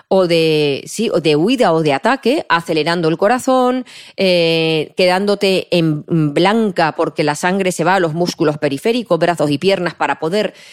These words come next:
tener esa tensión muscular y poder correr, te acelera, eh, la tasa cardíaca, hay un, bueno, pues hay un chute de cortisol, que es la hormona del, del estrés, y de la adrenalina para que tu corazón tenga una respuesta mucho más vigorosa.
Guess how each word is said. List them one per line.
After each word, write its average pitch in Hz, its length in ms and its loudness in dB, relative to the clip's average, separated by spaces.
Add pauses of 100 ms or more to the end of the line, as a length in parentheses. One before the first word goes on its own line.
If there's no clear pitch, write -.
(160)
tener 175 200 0
esa 170 220 -2
tensión 147 340 0
muscular 165 540 0
y 156 80 -2
poder 143 280 -2
correr, 233 500 0 (340)
te 208 100 2
acelera, 165 600 0 (160)
eh, 156 180 4
la 151 120 0
tasa 180 260 -4
cardíaca, 240 720 0
hay 175 220 2
un, 175 380 -2 (200)
bueno, 226 160 -2
pues 156 200 -4
hay 170 260 2
un 180 260 -2
chute 220 320 0
de 147 100 2
cortisol, 180 600 0
que 170 80 -2
es 160 60 0
la 151 100 2
hormona 165 340 -2
del, 147 320 0
del 147 160 0
estrés, 196 480 -2 (240)
y 190 160 -2
de 165 100 2
la 156 120 2
adrenalina 160 600 0
para 151 220 -2
que 151 100 -6
tu 143 120 -8
corazón 156 400 -2
tenga 190 260 0
una 180 220 0
respuesta 165 460 -2
mucho 170 220 -2
más 160 160 0
vigorosa. 160 280 2